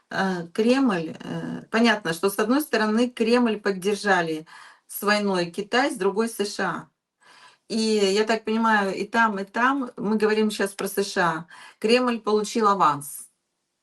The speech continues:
Ну, за то, что вот он сделает эту работу быстро. Захват территории, там, стран, как хотите.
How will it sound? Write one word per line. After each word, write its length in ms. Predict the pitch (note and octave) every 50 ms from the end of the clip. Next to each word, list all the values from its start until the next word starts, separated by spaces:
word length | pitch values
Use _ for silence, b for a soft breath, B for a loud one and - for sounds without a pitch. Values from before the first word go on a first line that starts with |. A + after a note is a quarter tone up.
| _ _ -
Ну, 180 | G#3 A3 A3
за 140 | G#3+ G#3+ G#3+ G#3+
то, 160 | A#3+ A#3+ B3
что 240 | - - - F#3+ F#3
вот 240 | F3+ F#3 F3+ F3+ F3+
он 160 | F3 F3+ F#3
сделает 460 | F3 - G3+ G#3 G3+ F#3+ F#3 E3+ E3 F3+
эту 180 | F3 F3 E3+
работу 380 | E3+ E3+ F3 F#3+ A3+ A3 - F3+
быстро. 520 | F3 E3 F3 D3+ - - - - C3+ - _ _ _ _ _ _ _ _ _ _ _
Захват 440 | - E3 E3+ E3 - F#3+ G#3+ G#3+ G#3+ -
территории, 560 | F3+ F3 D#3+ D#3 - A3+ A#3+ A#3+ G#3+ F#3+ F3
там, 320 | F3 E3+ E3 D#3+ D#3 D3+ D3
стран, 460 | - - - F#3+ G3 G#3 G3+ F#3 F3
как 200 | - F3 F3 -
хотите. 540 | - F3 F3 - F3 C#3+ - - - -